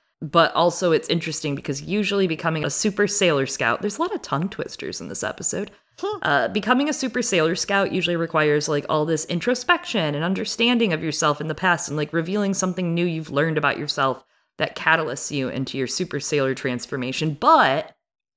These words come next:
Speaker 1: but although we don't get anything new about their personalities or any sort of flavor or filling here, we do get a Sailor Saturn transformation, which has never happened.
Speaker 2: Uh,
Speaker 1: Ever.
Speaker 2: true. Good point.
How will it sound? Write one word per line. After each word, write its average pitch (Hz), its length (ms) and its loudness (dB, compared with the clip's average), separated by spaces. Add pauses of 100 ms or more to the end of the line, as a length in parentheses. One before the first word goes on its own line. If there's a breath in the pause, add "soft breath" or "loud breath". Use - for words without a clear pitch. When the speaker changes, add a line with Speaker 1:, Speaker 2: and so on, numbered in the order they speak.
(280)
Speaker 1:
but 226 480 6
although 226 540 4
we 254 160 2
don't 233 260 2
get 247 240 2
anything 220 540 2
new 196 360 4
about 143 420 2
their 160 120 2
personalities 143 840 0
or 143 120 2
any 190 240 0
sort 170 280 -2
of 160 260 -4
flavor 170 480 2
or 151 60 0
filling 156 440 0
here, 127 400 -4 (500)
we 220 120 2
do 220 280 -4
get 226 140 0
a 226 40 2
Sailor 208 400 0
Saturn 185 420 2
transformation, 202 800 -2
which 185 140 -2
has 170 160 -4
never 170 400 4
happened. 113 480 -2 (600)
Speaker 2:
Uh, 226 280 4
Speaker 1:
Ever. - 260 4
Speaker 2:
true. 214 440 0
Good 202 260 0
point. 196 500 -2